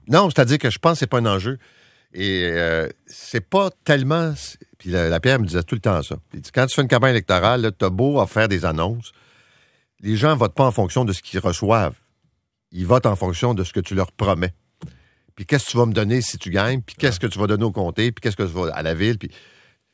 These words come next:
Speaker 1: plus que, quand même, que t'annonces des milliards. Madame Marois, je me souviens, <laughs> le gouvernement était parti en tournée de distribution de chèques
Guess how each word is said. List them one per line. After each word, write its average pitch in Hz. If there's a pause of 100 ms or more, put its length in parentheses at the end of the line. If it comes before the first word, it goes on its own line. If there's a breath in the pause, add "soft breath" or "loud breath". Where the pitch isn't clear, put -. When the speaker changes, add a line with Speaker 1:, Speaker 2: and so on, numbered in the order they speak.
(280 soft breath)
Speaker 1:
plus 151
que, 101
quand 101
même, 165
que -
t'annonces 120
des 101
milliards. 90
Madame 143
Marois, 139
je 147
me 113
souviens, 123
<laughs> 107
le 113
gouvernement 131
était 160
parti 117
en 143
tournée 123 (500 loud breath)
de 107
distribution 123
de -
chèques -